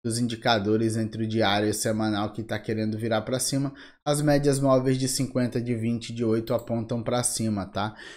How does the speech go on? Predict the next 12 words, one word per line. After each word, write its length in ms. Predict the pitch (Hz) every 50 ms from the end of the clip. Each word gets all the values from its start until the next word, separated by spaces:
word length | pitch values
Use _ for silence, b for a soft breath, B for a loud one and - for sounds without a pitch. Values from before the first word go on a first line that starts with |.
| B B _ -
Então 260 | 147 139 - 180 190
a 80 | 190
gente 260 | 190 190 185 180 - -
tem 100 | 180 170
o 80 | 170
quê? 160 | - 143 127
Um 120 | 131 147 165
padrão 600 | - - 170 156 131 127 123 123 123 - - - -
altista 880 | 143 143 139 131 - - - - 185 226 - - - - 170 156 143 - -
na 280 | 135 120 120 113 113 110
Jix, 600 | 107 101 120 151 - - - - - - - - b b b b b b _ _ _ _ _ -
tá? 220 | 90 95 107 -